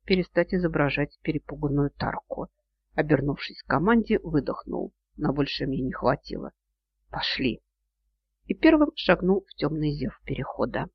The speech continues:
Клянусь всеми богами и тёмными, и светлыми,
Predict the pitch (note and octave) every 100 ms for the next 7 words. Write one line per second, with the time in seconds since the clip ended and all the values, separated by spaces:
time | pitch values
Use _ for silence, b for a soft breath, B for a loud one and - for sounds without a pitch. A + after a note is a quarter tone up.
0 | _ _ _ _ _ _ _ _ _ -
1 | E3+ F#3 B3 - - - A3 F#3 D3 C#3+
2 | C#3+ F#3 G3 - - F#3+ - F3 D3+ C3
3 | C3 A3 - - G3+ B3 - C#3+ -